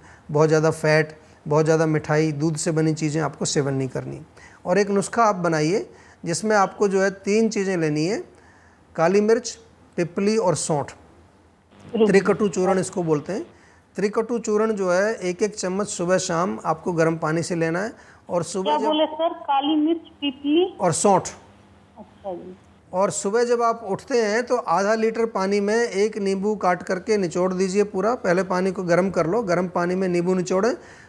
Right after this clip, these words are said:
Speaker 1: उसके बाद दो चम्मच शहद उसमें मिला लीजिए और ये भी आपको सुबह सुबह रोज़ पीना है।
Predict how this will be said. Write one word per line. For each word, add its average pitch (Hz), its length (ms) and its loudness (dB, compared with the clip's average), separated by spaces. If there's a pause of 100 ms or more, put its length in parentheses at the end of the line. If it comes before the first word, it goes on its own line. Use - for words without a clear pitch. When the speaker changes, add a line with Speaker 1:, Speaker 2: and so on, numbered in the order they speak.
(100)
Speaker 1:
उसके 208 280 -2
बाद 202 220 4
दो 185 240 2
चम्मच 208 400 0
शहद 202 400 0
उसमें 220 280 0
मिला 170 240 2
लीजिए 165 360 -2 (360)
और 180 120 0
ये 208 140 2
भी 233 140 0
आपको 214 300 0
सुबह 196 240 -2
सुबह 190 260 -2
रोज़ 180 320 0
पीना 143 260 -4
है। 131 160 -16